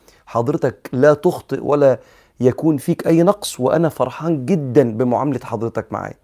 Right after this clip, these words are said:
فسبحان الله وبحمده، أنزه الله عن كل نقص وأحمد الله على كل جمال.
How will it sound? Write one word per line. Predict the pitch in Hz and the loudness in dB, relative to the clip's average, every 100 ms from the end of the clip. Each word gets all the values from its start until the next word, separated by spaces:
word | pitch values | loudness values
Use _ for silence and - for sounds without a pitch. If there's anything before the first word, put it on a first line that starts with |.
| _ _ _ | _ _ _
فسبحان | - 98 101 - - 131 135 120 | -12 -10 -12 -14 -6 0 2 2
الله | 107 104 123 107 | -2 0 0 0
وبحمده، | 104 110 156 160 175 _ _ - | -4 -4 -4 -4 -6 _ _ -2
أنزه | 127 165 135 101 117 - 90 - | 4 4 4 0 -2 -2 -2 0
الله | 127 131 143 | 2 4 4
عن | 131 | 4
كل | 147 175 165 | 0 0 0
نقص | 214 - - _ _ - | -2 -6 -18 _ _ -10
وأحمد | - - - 131 120 | -4 -4 0 0 0
الله | 113 131 | -2 -2
على | 117 107 | -2 -4
كل | - 147 110 | -4 -6 -4
جمال. | 101 - | -6 -8